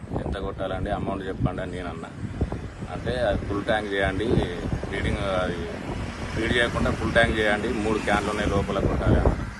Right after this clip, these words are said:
అంటే, "లేదు, ఫీడ్ చేస్తేనే కొడతాం, ఎంతో చెప్పండి" అని చెప్పంటే, "మీరు ఎంత చెప్తారో కానీ మొత్తం ఫీడ్ చేయండి" అని చెప్తున్నారు. మూడు క్యాన్లల్లో పదకొండు వేల డీజిల్ కొట్టిన.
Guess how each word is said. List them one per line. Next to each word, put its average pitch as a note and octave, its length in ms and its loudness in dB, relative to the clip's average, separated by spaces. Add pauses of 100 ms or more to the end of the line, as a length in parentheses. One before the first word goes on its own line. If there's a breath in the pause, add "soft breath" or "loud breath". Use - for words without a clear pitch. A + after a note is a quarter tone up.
(520)
అంటే, - 140 0
"లేదు, - 300 2
ఫీడ్ G#2 360 -4
చేస్తేనే G#2 260 -2
కొడతాం, G2+ 380 0 (800)
ఎంతో A2 140 0
చెప్పండి" G2 420 -2
అని F#2 120 -2
చెప్పంటే, F#2 400 0 (460)
"మీరు - 100 -2
ఎంత G2 120 -4
చెప్తారో G#2 320 -2
కానీ G2+ 180 -2
మొత్తం G2+ 460 -2
ఫీడ్ B2 200 0
చేయండి" F#2+ 220 -2
అని F#2 280 -2
చెప్తున్నారు. F2+ 540 -6
మూడు G2 160 -4
క్యాన్లల్లో F#2 440 -4 (760)
పదకొండు G2+ 320 0
వేల G2 160 2
డీజిల్ F#2+ 320 -2
కొట్టిన. G#2 300 0